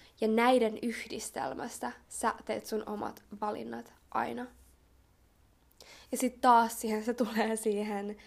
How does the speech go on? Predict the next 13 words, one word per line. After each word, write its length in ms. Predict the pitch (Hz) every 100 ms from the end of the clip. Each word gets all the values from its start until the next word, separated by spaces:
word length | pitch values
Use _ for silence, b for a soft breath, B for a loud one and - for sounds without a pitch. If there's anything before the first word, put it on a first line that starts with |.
| B B B B -
upeaseen 540 | 240 226 208 208 208 208
lähtökohtaan, 840 | 202 - 208 208 202 - 208 208
joka 240 | 202 208 202
on, 180 | 202 202
että 220 | 196 196 208
you 120 | 214
got 260 | 208 208
the 100 | - - -
power. 460 | 104 76 73 - 240 -
Sul 380 | - 240 233 233 - - -
on 100 | 220
se 200 | 214 202
voima. 420 | 214 220 226 247